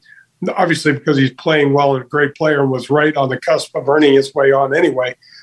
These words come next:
But Captain Stricker picked him to mostly play with Bra-, uh, Bryson DeChambeau,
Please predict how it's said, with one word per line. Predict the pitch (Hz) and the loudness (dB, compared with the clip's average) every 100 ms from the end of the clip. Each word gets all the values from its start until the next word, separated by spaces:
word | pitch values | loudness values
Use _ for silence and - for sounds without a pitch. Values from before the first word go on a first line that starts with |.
| - _ - | -20 _ -2
But | 170 160 160 _ | 0 0 -6 _
Captain | - 214 233 202 156 | -4 -2 -2 -8 -8
Stricker | - 226 233 202 147 | -6 -4 -4 -6 -8
picked | 175 170 185 | -4 -4 0
him | 190 156 | -2 -2
to | 165 143 131 _ - | -4 -6 -8 _ -8
mostly | 170 165 254 - 226 196 | -2 2 0 -2 -2 -2
play | - 185 | 2 2
with | 165 165 160 | 2 0 -4
Bra-, | 165 170 170 | -2 0 0
uh, | 175 160 | -2 0
Bryson | 175 165 - 151 | 0 -2 -4 -4
DeChambeau, | 151 - 160 139 180 - | -2 0 -2 0 -2 -4